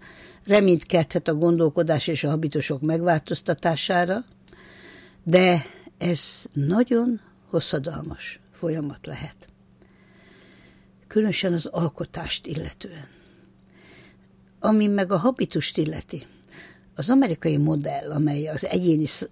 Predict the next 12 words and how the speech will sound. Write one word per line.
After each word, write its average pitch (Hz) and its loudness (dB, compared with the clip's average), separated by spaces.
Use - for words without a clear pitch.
szabadságjogokon 156 -2
alapul, 147 -4
és 165 -4
az 151 -10
egyén 156 -2
önállóságán, 170 6
az 156 0
államtól 151 0
való 147 -2
maximális 147 2
függetlenségén 180 -4
alapul, 170 -2